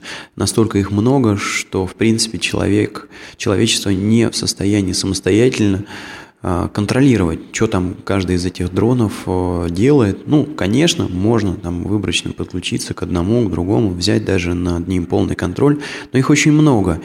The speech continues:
И когда человек не подключается к такому дрону, он ведёт себя в абсолютно автономном режиме. Ну и вот соль этой книжки заключается,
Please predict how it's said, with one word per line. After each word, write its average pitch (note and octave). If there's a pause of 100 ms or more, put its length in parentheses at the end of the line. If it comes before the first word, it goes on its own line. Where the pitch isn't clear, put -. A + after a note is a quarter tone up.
(420)
И G2
когда G2+
человек G#2
не A2+
подключается -
к - (320)
такому -
дрону, A#2+
он C3
ведёт G#2
себя G#2+ (500)
в F#2+ (100)
абсолютно A2+
автономном G#2+
режиме. F#2+ (560)
Ну A#2+
и A#2
вот G#2+
соль A2
этой F#2
книжки G#2
заключается, F#2+